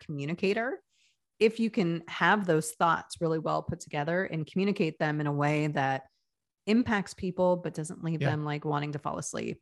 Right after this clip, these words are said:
Speaker 1: or, like, going, "What's the point here?" Get to that point more quickly. I think it'll also help train you to be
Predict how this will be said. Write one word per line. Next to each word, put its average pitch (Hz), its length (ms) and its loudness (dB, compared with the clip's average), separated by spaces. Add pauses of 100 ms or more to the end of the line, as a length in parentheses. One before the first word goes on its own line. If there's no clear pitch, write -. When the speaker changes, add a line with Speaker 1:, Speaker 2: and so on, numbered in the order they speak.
(140)
Speaker 1:
or, - 540 -6 (520)
like, - 140 -8
going, - 260 -8
"What's 165 280 -2
the 170 80 -6
point - 320 -4
here?" 147 400 -6 (640)
Get 208 140 2
to - 100 -6
that 202 220 -2
point 180 360 0 (180)
more 156 200 -2
quickly. 202 420 2
I 147 60 4
think 185 180 -2
it'll 175 140 2
also 180 240 0
help 202 240 0
train 196 260 -2
you 226 120 -2
to 147 40 -6
be 151 360 -2